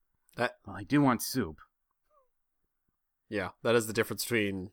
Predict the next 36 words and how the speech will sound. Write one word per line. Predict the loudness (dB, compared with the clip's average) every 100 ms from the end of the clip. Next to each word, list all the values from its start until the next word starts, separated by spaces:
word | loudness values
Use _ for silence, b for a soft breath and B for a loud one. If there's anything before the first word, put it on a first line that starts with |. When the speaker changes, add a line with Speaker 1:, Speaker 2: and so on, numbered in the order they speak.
| _
Speaker 1:
your, | -8 -2
your | 4 4
kids, | 6 6 4
which | 2 2
are |
worldly | 2 4 4 4 2 4 4
and, | 2
you | 0
know, | 0
have | 0
gone | 0 0
to | 0
China | 0 2 2 2
multiple | 0 -2 -2 4
times | 4 4 2 0 -2 -4
and | -2
have | 0 0 -2 -6 -16 B B B 10
parents | 10 10 4
from, | 2 2 0 -2
from | 0
different | 2 2 2
cultures | 2 2 4 2 4 2 2
and | 0
have, | 0 -2
uh, | -2 -2 -4 -2 4
all | 6
this | 6 0 0
and | 0 0
have | 0
moved | 0 0 -2 -6
multiple | 0 0 0 4
times. | 4 4 0 -2
Like, | -2
that's, | -2 -2 -4 -10 b b b -4
that, | -4 0
that | 2 2